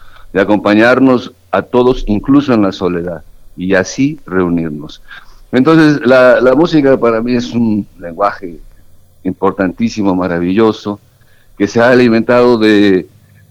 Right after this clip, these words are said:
repito, de nuestras historias, de nuestras tradiciones, y hoy en una mezcla muy enriquecedora de las tradiciones del mundo. Yo nací en la Ciudad de México y suelo decir que aquí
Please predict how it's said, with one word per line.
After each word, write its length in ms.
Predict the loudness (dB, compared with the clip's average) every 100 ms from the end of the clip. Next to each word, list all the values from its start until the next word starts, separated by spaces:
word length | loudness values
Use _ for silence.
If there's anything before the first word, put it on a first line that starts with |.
| -4
repito, 720 | -2 0 -4 2 2 2 -4 -6
de 180 | -2 0
nuestras 300 | 0 -4 -4
historias, 880 | -6 0 2 4 2 2 -2 -16 -12
de 160 | -8
nuestras 320 | -8 -8 -10 -6
tradiciones, 920 | -4 -4 -2 0 2 2 0 -6 -20 _ _ _ _ _
y 140 | 0
hoy 340 | 4 4 4 0 -10 _ -2
en 180 | 2 4
una 640 | 4 2 2 2 2 2
mezcla 760 | 4 2 0 -2 0 2 2 -2 -10 -18 -20 _ -8
muy 360 | -2 2 2
enriquecedora 840 | 2 0 -4 -4 0 2 2 0 -4
de 140 | -2
las 120 | -2 -2
tradiciones 500 | -4 0 2 0 0
del 180 | -2
mundo. 520 | 0 0 0 -2 -4 -8 -20 -20 -20 -8
Yo 260 | 0 2 2
nací 200 | 2 2
en 60 |
la 100 | 2
Ciudad 260 | 2 2 4
de 120 | 4
México 680 | 2 2 -2 -2 0 2 2
y 120 | 0
suelo 300 | 0 0 2
decir 400 | 0 -2 -4 -2
que 120 | -2
aquí 400 | -2 -2 -4 -4